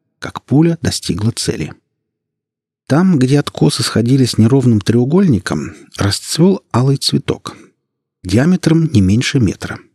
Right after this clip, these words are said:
Миг, и рвануло так, что уши от ветра шевелиться начали. Во все стороны с шикарным свистом полетели мелкие камушки.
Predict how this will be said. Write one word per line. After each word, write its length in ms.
Миг, 480
и 120
рвануло 440
так, 460
что 360
уши 340
от 160
ветра 280
шевелиться 600
начали. 440
Во 140
все 200
стороны 540
с 40
шикарным 540
свистом 480
полетели 460
мелкие 480
камушки. 580